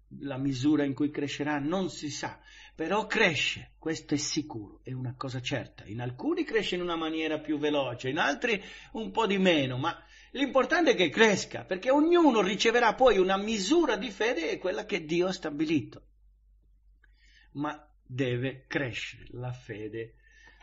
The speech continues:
deve crescere, e la fede cresce solamente studiando la parola di Dio, leggendo quello che Dio ha fatto, perché se noi leggiamo e crediamo in quello che Dio ha fatto, la nostra fede sta crescendo.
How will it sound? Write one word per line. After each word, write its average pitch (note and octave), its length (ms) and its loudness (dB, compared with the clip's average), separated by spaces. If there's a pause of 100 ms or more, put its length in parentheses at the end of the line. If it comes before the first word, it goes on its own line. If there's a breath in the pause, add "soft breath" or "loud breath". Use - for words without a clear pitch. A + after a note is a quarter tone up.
(120)
deve B2+ 300 -4
crescere, - 580 -6
e C3+ 80 -8
la F#3 160 -4
fede A3 460 0
cresce F3+ 580 0
solamente C#3 1040 -4 (720)
studiando C3 1400 -6
la C#3+ 180 -4
parola B2 400 -8
di B2 180 -10
Dio, F#2+ 400 -16
leggendo C#3 720 -4
quello E3 300 -2
che F3 200 -2
Dio F#3 260 -2
ha G3 40 -4
fatto, - 420 -10
perché D3 380 -4 (160 loud breath)
se E3+ 160 -4
noi C4 240 0
leggiamo F3+ 440 4
e F#3+ 100 2
crediamo C#4 640 6
in D3+ 80 2
quello F#3 240 0
che F#3+ 180 2
Dio A3+ 200 0
ha - 20 0
fatto, C4 500 -4 (180 loud breath)
la B3+ 120 4
nostra F#3 320 0
fede F3+ 240 0
sta - 220 -6
crescendo. B2 580 -6